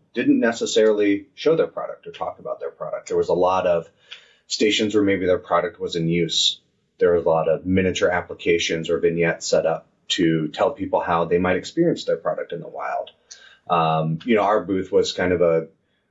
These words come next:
Disney ride where you went through a few different stations and then you exited through the gift shop. And that was really cool, but it kind of reminds me of some other things that you've seen throughout, you know, the history. I think Harman did it a few years ago with their kind of no product, no technology, just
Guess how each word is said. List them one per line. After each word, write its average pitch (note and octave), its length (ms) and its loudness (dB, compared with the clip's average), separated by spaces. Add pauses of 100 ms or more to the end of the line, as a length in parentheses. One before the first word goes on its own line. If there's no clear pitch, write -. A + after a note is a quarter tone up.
(520)
Disney G#2 400 0
ride E2+ 380 0
where E2+ 100 2
you D#2+ 200 0
went F2 240 -2
through F2 200 0
a E2+ 80 0
few F2 160 -2
different F2 320 0
stations E2+ 640 -2
and E2 100 -2
then D#2+ 100 0
you E2 100 2
exited E2 480 0
through E2+ 140 0
the F2 100 -2
gift D#2+ 200 0
shop. D#2 380 -2
And F2 80 0
that F2 140 0
was - 260 -6
really G2+ 300 2
cool, G#2 300 2
but G#2+ 120 2
it G2+ 100 0
kind A2+ 140 0
of G#2 80 0
reminds F#2 340 0
me F#2+ 100 -4
of E2+ 100 -4
some F#2+ 120 0
other F2+ 160 4
things F2+ 220 -4
that E2 100 0
you've E2+ 120 -8
seen F2 240 0
throughout, D#2+ 480 2
you F2+ 80 -14
know, D#2+ 100 -10
the D2 80 -4
history. E2 380 2
I - 40 -2
think - 140 -8
Harman F2+ 460 -2
did F2 140 2
it E2+ 120 2
a E2+ 60 2
few F#2 160 -6
years E2+ 280 2
ago E2+ 220 2
with E2 160 0
their D#2+ 280 2 (560)
kind F2 200 0
of E2+ 160 0
no F#2+ 220 2
product, F2+ 640 0 (200)
no F#2 140 0
technology, F2 720 0
just - 380 -4